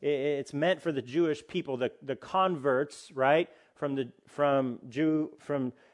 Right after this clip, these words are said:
from Judaism to Christianity. But see, here's the thing. We need to understand, yes, the laws don't apply to us 'cause the laws are meant to expose our sin. Law is meant to expose your sin.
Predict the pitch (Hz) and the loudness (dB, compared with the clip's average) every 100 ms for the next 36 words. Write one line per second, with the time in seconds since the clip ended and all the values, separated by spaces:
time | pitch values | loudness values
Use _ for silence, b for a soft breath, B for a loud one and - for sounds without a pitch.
0 | b _ - 143 131 117 131 143 175 165 | b _ 2 2 2 -4 0 6 6 6
1 | 123 143 143 123 - 151 147 143 165 147 | 2 0 -2 -6 -6 -6 -2 -2 0 0
2 | 139 143 - 175 160 175 151 156 175 147 | 2 0 0 -2 0 -2 -2 -2 -2 -2
3 | - b b 131 147 165 208 254 208 180 | -6 b b -6 -4 -2 -2 -4 -8 -6
4 | 185 170 - 180 170 175 180 - 143 160 | -4 -4 -2 -2 0 2 2 2 0 0
5 | 147 156 190 233 247 220 151 180 139 135 | 0 4 8 8 8 6 4 -2 -2 -6
6 | - - 165 196 233 247 247 202 180 151 | -6 -10 0 4 4 4 0 -4 -4 2
7 | 147 147 165 139 151 170 220 254 208 175 | 2 0 -4 -4 -4 2 2 2 -2 0
8 | 185 214 - - 185 160 - - 190 185 | 2 2 0 -10 -2 -2 -2 0 4 4
9 | 151 131 - - 156 101 69 - _ _ | 2 -2 -6 -6 -4 -4 -6 -20 _ _
10 | _ _ _ _ _ _ - 156 233 254 | _ _ _ _ _ _ -2 4 6 6
11 | 170 175 185 - 165 156 - 127 117 135 | 2 2 2 2 -4 -6 -2 0 0 -4
12 | - 196 170 | -4 -2 0